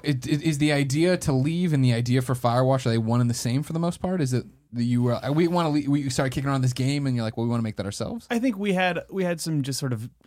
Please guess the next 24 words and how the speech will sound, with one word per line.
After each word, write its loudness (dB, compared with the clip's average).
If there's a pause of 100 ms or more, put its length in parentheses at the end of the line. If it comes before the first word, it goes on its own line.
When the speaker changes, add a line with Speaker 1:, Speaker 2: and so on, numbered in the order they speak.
(200)
Speaker 2:
nebulous -2
ideas -2
in 0
our 0
head -4
for -4
things -2
that -4
we -2
wanted 0
to -2
do, 0
but 0
it -2
was 0
more, 2 (1040)
"Let's 2
try 2
and 4
do 2
something 0
on -2
our 0
own 0